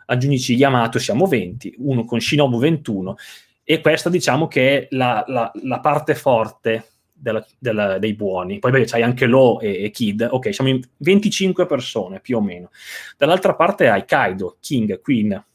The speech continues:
e Jack, hai Saito e Biroppo, e quindi siamo a dieci. Ci aggiungi, eh, Apu, Hawkins, Drake è passato dall'altra parte, quindi non c'è più neanche Drake, hai dentro i dieci numbers,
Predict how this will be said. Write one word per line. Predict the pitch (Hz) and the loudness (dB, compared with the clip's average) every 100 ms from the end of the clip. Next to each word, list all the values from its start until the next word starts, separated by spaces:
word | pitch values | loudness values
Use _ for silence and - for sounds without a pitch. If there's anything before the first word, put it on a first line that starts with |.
| _ | _
e | - | -14
Jack, | 107 110 - - 185 - _ _ _ _ | -6 -4 -4 -2 -2 -4 _ _ _ _
hai | - 107 | -4 -2
Saito | 107 143 127 120 | 0 0 0 0
e | |
Biroppo, | 123 123 90 - 147 - | 2 0 0 -2 -4 -4
e | 127 | -10
quindi | 113 110 | -6 -6
siamo | 107 104 110 | -4 -4 -2
a | |
dieci. | 127 98 87 - - _ _ _ | -2 -4 -6 -12 -14 _ _ _
Ci | - 127 | -4 -2
aggiungi, | 120 143 123 107 101 92 | 0 0 2 0 -2 -6
eh, | 82 113 98 98 95 90 90 - _ _ _ | -6 -4 -2 -2 -4 -6 -8 -12 _ _ _
Apu, | 110 117 - 165 123 110 | -6 -6 2 4 4 4
Hawkins, | 170 127 127 104 92 - - _ | 4 4 2 -4 -6 -12 -14 _
Drake | 131 147 151 120 - | -2 0 2 -2 -8
è | 117 | -8
passato | - 120 131 | -4 -2 0
dall'altra | 131 127 131 131 113 | 0 0 -2 -2 0
parte, | 139 120 - | 0 0 -2
quindi | 113 120 | -6 -4
non | 120 | -4
c'è | 113 | -6
più | 117 127 | -6 -6
neanche | 113 123 180 | -6 -4 -2
Drake, | 139 98 - - | 0 -2 -4 -8
hai | 127 117 | -4 -2
dentro | 127 113 110 | -2 -2 -4
i | |
dieci | 110 131 143 | -4 -4 -2
numbers, | 151 127 104 101 | 0 0 0 -2